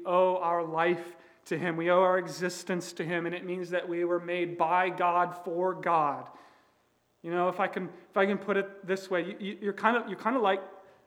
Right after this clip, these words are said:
that coin, or let's take a penny. You know what happens if a penny gets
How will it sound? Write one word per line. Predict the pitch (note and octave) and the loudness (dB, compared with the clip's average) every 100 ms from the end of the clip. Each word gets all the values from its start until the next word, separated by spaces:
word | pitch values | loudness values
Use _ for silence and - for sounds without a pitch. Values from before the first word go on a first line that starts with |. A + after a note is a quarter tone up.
| - | 0
that | F#3 F#3+ | 0 0
coin, | - G#3 G#3+ G3 E3 D#3 | -8 -2 0 2 0 0
or | F3 F3+ E3+ - - - _ | 0 2 0 -4 -18 -20 _
let's | G3 F#3+ | -4 -4
take | A#3+ A3 | -4 -4
a | F#3+ | -4
penny. | - G#3 G3 D3+ - - - | -4 -2 -2 -2 -8 -16 -6
You | |
know | F#3 G#3 | -2 0
what | F#3+ | 2
happens | G3 G3+ G3 F3 | 2 2 -4 -6
if | F3 | -8
a | F3 | -10
penny | - G3 G3 | -6 -6 -4
gets | E3+ F3 - | -4 -8 -10